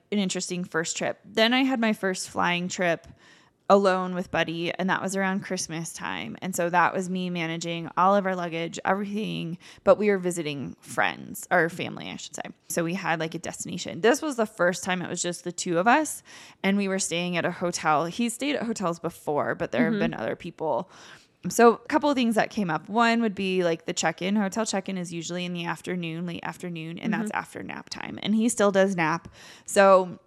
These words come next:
Speaker 1: he was so close to falling asleep at the pool. He was all bundled up. I mean, it was a perfect scenario until a lady sat down next to us and started having a FaceTime phone call. And she
Speaker 2: No.
Speaker 1: saw him. Like, he was facing her with his eyes starting to close.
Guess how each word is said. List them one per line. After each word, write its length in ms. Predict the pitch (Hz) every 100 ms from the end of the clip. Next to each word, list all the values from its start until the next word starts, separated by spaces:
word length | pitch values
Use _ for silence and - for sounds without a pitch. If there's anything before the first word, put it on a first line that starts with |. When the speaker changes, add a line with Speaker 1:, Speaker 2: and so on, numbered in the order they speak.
| _
Speaker 1:
he 80 | 233
was 120 | 214
so 200 | - 233 220
close 260 | 240 220
to 80 | 214
falling 320 | - 185 185
asleep 380 | 180 - 180 165 -
at 200 | 160 -
the 100 | 196
pool. 280 | - 185 180
He 120 | 180
was 120 | 175 -
all 160 | 190 190
bundled 380 | 196 196 196
up. 280 | 180 170 170 -
I 80 |
mean, 320 | 175 175 175 175
it 160 | 190
was 220 | 175 180
a 60 | 170
perfect 440 | - - 190 185
scenario 480 | - 190 175 165 165 - - - -
until 320 | 208 220 214
a 20 |
lady 260 | 190 180 180
sat 240 | - -
down 160 | 185 170
next 180 | 170 -
to 100 | 190
us 140 | 180
and 100 | 185
started 300 | - 185 180
having 260 | 185 196 -
a 40 |
FaceTime 680 | - 196 180 190 196 202 214 -
phone 200 | 214 240
call. 240 | 240 285 285 - _ _ 160
And 120 | 247
she 120 | 285
Speaker 2:
No. 100 | 294
Speaker 1:
saw 180 | 311 285
him. 300 | 254 - -
Like, 200 | 214 226
he 180 | - 247
was 180 | 233 -
facing 440 | - 254 - 208
her 280 | 202 185 180
with 180 | 165 190
his 160 | 220 -
eyes 260 | 175 175
starting 300 | - 175 160
to 80 | -
close. 440 | - - - -